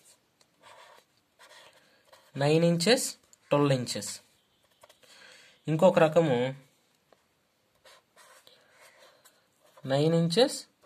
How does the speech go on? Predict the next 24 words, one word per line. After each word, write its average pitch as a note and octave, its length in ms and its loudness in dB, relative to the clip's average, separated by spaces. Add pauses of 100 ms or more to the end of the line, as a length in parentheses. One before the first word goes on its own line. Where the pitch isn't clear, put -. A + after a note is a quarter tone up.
(180)
ఫిఫ్టీన్ D3 440 -4
ఇంచెస్, A2+ 320 -12 (1040)
ఇంకా F#3+ 240 6 (640)
వన్ D3 160 2
అండ్ D#3 140 6
హాఫ్ D#3 180 6
ఫీట్, D#3 260 0 (460)
ఇంకా E3 220 6
రకరకాలుగా D#3+ 640 6
వాడతారు. C#3+ 460 2 (560)
మన D#3 120 4 (100)
హౌస్ F#3 240 8 (160)
కట్టుకునేది D#3+ 540 4 (240)
అంటే E3 180 4
అది E3 80 4 (120)
ఇండస్ట్రియల్ F3+ 500 0
బిల్డింగ్స్ D3+ 360 0
అంటే C#3+ 160 -6
పెద్ద C3+ 180 0
పెద్ద C3+ 200 -8
ఫ్యాక్టరీలకి C#3+ 600 -2
ఎక్కువ D#3+ 240 -4
సైజులు B2+ 300 -2
వాడతారు. B2+ 320 0